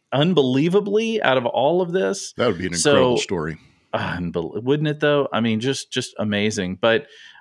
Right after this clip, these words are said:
Speaker 1: um, either way, he's gonna go to, if he goes to triple A, he's probably gonna rake in triple A, and then
Speaker 2: <laughs>
Speaker 1: eventually he's gonna show up here on the roster at some
Speaker 2: True.
Speaker 1: point.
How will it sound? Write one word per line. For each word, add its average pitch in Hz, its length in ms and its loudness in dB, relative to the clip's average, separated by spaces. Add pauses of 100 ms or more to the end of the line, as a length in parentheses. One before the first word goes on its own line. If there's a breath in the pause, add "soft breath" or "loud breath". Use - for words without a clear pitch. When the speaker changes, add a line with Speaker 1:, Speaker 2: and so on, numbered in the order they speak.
(140)
Speaker 1:
um, 104 540 2
either 175 240 4
way, 120 260 4
he's 123 180 -2
gonna 113 180 0
go 95 100 2
to, 98 100 -2 (100)
if 135 120 -2
he 196 80 2
goes 165 220 0
to - 60 -10
triple 208 320 0
A, 226 80 2
he's - 140 -4
probably 175 300 -2
gonna 85 160 -2
rake 107 340 2
in 92 100 -4
triple 92 340 -2
A, 107 120 4
and 92 100 -2
then 104 80 -2
Speaker 2:
<laughs> - 20 -2
Speaker 1:
eventually 104 520 0
he's 113 180 -2
gonna 98 180 -4
show 104 220 0
up 87 120 -4
here 98 160 0
on 90 80 -2
the 85 80 -4
roster 90 420 -2
at 71 100 -8
some 104 160 -2
Speaker 2:
True. 92 160 0
Speaker 1:
point. 76 180 -6